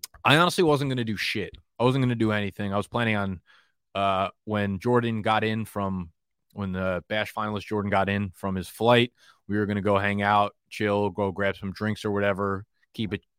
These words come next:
keep it low key for the night, and then, you know, rip it tomorrow for the games in the Bash Championship. Um,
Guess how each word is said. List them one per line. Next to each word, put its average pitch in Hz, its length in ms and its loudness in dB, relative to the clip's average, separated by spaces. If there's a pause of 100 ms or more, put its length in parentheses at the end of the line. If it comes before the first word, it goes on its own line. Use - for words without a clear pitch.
(120)
keep 104 180 -6
it 101 60 -2
low 104 180 2
key 107 220 -4
for 107 160 -6
the 104 80 -2
night, 104 280 0
and 98 120 -6
then, 95 200 -2
you 92 120 -4
know, 90 160 -2
rip 107 200 2
it 101 120 -8
tomorrow 98 420 0
for 95 140 -6
the 90 80 -8
games 95 340 -4
in 95 60 -6
the 87 80 -6
Bash 90 280 -4
Championship. 113 680 -2 (640)
Um, 98 480 0